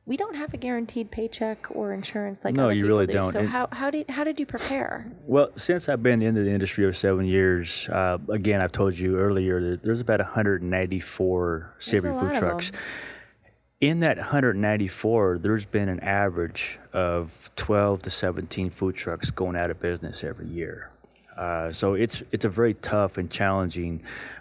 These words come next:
Speaker 2: Uh, you have to know how to be able to, um, adjust your, your e-, economics. You have to understand the, the business plan of what a pr-, you know, the P and Ls, the profit and losses.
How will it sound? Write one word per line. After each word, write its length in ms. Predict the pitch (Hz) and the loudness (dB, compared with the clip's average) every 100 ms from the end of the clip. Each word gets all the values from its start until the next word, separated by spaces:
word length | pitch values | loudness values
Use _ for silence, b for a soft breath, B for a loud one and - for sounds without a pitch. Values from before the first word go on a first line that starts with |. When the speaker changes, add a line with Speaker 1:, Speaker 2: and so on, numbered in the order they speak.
| - | -2
Speaker 2:
Uh, 160 | 95 90 | 0 2
you 160 | 92 110 | 2 2
have 120 | 104 | 2
to 100 | 95 | 0
know 240 | 95 101 | 2 2
how 240 | 98 98 95 | 2 2 2
to 80 | |
be 100 | 82 | 2
able 220 | 92 90 87 | 0 0 -2
to, 520 | - 87 82 80 85 | -2 -2 -2 -6 -8
um, 440 | 85 85 80 80 82 - | -6 -6 -6 -6 -8 -4
adjust 580 | 101 95 98 95 - - | -2 2 2 2 -2 -2
your, 440 | 92 92 87 80 - | 2 2 0 -6 -10
your 340 | 92 87 82 82 _ _ _ _ _ _ _ | -4 -4 -4 -8 _ _ _ _ _ _ _
e-, 240 | 101 110 - | -6 -4 -2
economics. 840 | 113 - 104 104 - - - - | -2 0 0 0 -4 -4 -4 -6
You 140 | 98 98 | -2 0
have 100 | 98 | 0
to 80 | 101 | -2
understand 920 | 98 90 - - 110 110 101 92 90 | -4 -2 -4 0 2 2 2 0 -4
the, 180 | 82 92 | 0 0
the 140 | 87 90 | 0 -2
business 420 | 80 104 98 92 | 2 2 2 -4
plan 360 | - 98 92 | -2 -2 0
of 140 | 90 87 | -2 -2
what 140 | 90 | -2
a 80 | 87 | -4
pr-, 340 | - - 110 | -6 -10 -6
you 60 | 107 | -4
know, 100 | 90 | -2
the 100 | 87 | -4
P 240 | 87 - 98 | -4 -2 0
and 120 | 92 | 0
Ls, 320 | 98 90 82 | 0 0 -2
the 120 | 85 | -6
profit 420 | - 98 95 - | -2 2 2 0
and 140 | 85 87 | -4 -2
losses. 560 | 98 95 - 73 - | -2 -2 -4 -8 -10